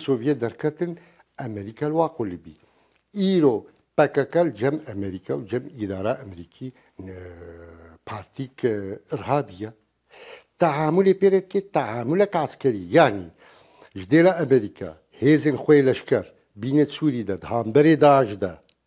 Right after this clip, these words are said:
و ئیستیفادەش تەجریبە عێراقی دیت. لەشکەری بێنە کوشتن، نا، هێزەک ئامادەیە و حازرە ژ دێ لاوێ، ژ دێ لاوێ شەرێ داعش بکێ لێ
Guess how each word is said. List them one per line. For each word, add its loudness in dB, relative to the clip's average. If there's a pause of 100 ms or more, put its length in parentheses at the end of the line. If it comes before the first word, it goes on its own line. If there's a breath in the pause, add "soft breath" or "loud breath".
(720 soft breath)
و -4 (460)
ئیستیفادەش -2 (100)
تەجریبە 4
عێراقی 0
دیت. -14 (400 loud breath)
لەشکەری 0
بێنە 4
کوشتن، -4 (160)
نا، -6 (440 soft breath)
هێزەک 0 (260)
ئامادەیە 0 (400 loud breath)
و -6 (120)
حازرە 2 (400 loud breath)
ژ -12 (200)
دێ 8 (160)
لاوێ، 8 (560)
ژ -16 (140)
دێ 8 (100)
لاوێ 0 (840 soft breath)
شەرێ 6
داعش 6 (120)
بکێ 4 (320 loud breath)
لێ -4